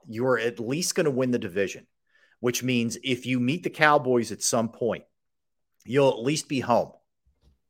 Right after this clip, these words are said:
Okay? And they're a completely different team on the road than they are at home. Now, you need help. You need San Francisco, and the, the best chance is this week coming up. They get the Ravens.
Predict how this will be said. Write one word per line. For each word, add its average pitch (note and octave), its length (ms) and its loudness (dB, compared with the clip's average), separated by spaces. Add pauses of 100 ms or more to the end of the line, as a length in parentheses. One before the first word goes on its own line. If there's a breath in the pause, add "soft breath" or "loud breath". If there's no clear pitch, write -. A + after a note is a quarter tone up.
(240)
Okay? G#2+ 500 2
And A2 220 2
they're B2+ 160 6
a A2+ 40 0
completely D3 640 -4
different C#3+ 240 -4
team C3 240 -2
on A#2+ 80 2
the A2+ 80 0
road G2+ 280 0
than G2+ 120 -4
they F#2 120 -4
are F2+ 180 -2
at E2+ 60 -8
home. F2 260 -6
Now, G2 280 -2 (440 soft breath)
you G2+ 180 -8
need C3 160 -2
help. C#3+ 380 4
You A2 140 -6
need G#2+ 160 -6
San A#2 180 4
Francisco, B2 580 4
and G2+ 140 2
the, G2 60 -4
the G2 160 0
best - 300 0
chance C3+ 280 0
is G#2 100 -6
this A2 200 -2
week A2+ 120 -6
coming G#2+ 280 -2
up. - 200 -8
They F#2 80 -4
get F#2 120 -6
the G2 80 -6
Ravens. F#2 480 -6